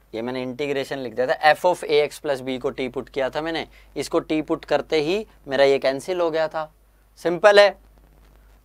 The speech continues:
बोलो क्लियर? चलो नेक्स्ट पर आओ, वन upon sine की cube x into sine x plus अल्फा।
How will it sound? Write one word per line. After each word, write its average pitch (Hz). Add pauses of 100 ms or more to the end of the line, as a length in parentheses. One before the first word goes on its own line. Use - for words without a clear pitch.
बोलो 185 (2250)
क्लियर? 220 (1000)
चलो 160
नेक्स्ट 170
पर 175
आओ, 165 (3000)
वन 240
upon 269
sine 240
की 269 (120)
cube 226
x - (260)
into 220
sine 220 (540)
x 214
plus 233
अल्फा। 185